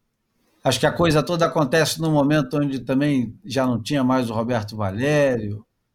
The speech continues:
e ficou talvez um pouco mais fácil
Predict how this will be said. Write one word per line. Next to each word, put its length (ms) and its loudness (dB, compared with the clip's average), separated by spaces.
e 380 -8
ficou 640 -6
talvez 380 -4
um 100 -4
pouco 240 -10
mais 200 -2
fácil 560 -2